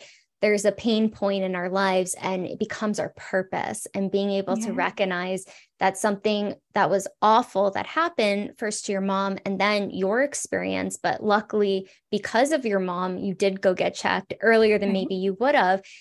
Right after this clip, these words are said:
Speaker 1: And I would love for you to kind of debunk some of the myths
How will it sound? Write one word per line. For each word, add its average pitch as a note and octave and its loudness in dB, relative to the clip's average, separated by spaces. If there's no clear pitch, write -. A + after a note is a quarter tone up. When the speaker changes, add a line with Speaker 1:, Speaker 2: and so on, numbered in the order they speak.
Speaker 1:
And A3 6
I A3+ 4
would A3 4
love G#3 4
for D#4 0
you B3+ 0
to A3+ -2
kind A3+ -2
of D4 0
debunk G#3+ 0
some A3+ 0
of A3 -2
the A3 2
myths F#3 -4